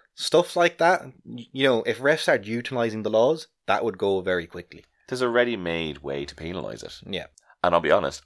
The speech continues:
Speaker 2: I wasn't all that familiar with it, so good education for me too.
Speaker 1: <laughs> And Rodri Williams is a conundrum. He runs really good lines. Look, uh, like, and that try is a prime example, but his passing is just so erratic.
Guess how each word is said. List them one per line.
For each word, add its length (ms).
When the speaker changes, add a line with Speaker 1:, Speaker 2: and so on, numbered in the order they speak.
Speaker 2:
I 80
wasn't 300
all 200
that 180
familiar 340
with 220
it, 160
so 320
good 120
education 520
for 140
me 120
too. 320
Speaker 1:
<laughs> 420
And 340
Rodri 380
Williams 460
is 140
a 40
conundrum. 580
He 120
runs 380
really 280
good 220
lines. 360
Look, 280
uh, 80
like, 160
and 120
that 160
try 240
is 180
a 60
prime 320
example, 680
but 240
his 220
passing 720
is 120
just 140
so 280
erratic. 580